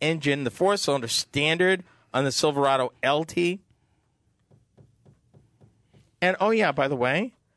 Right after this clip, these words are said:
Ford has a one point five liter four-cylinder engine. Um, I'm sorry, let me take that back. Ford has a one point five liter three-cylinder engine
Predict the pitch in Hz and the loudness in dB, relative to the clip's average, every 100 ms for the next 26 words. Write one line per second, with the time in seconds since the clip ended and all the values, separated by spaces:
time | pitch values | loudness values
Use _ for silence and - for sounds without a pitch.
0 | _ _ - 190 233 202 170 151 117 143 | _ _ -2 2 2 2 0 0 0 0
1 | 190 - 165 165 - 160 180 202 170 127 | -2 -2 -2 -2 -2 0 2 0 -2 0
2 | 110 104 120 _ _ _ - 139 123 - | 0 -2 -6 _ _ _ -2 0 0 0
3 | 113 104 95 90 85 80 92 151 _ _ | -2 0 -2 -2 -6 -8 -6 -8 _ _
4 | _ _ _ _ - 139 135 127 165 214 | _ _ _ _ -4 0 0 0 -4 0
5 | 123 117 147 - _ _ - 117 120 117 | 0 0 -2 -8 _ _ -4 -2 0 -2
6 | 110 147 202 240 - _ _ _ _ - | 0 0 0 -2 -6 _ _ _ _ -4
7 | 160 190 180 151 147 127 123 170 - 147 | 0 0 2 0 0 -2 -2 -4 -2 -4
8 | - 143 135 123 110 107 _ - 330 359 | 0 0 0 0 -2 -4 _ -8 0 0
9 | - 143 120 101 90 87 - | 0 -2 -2 -2 -6 -10 -14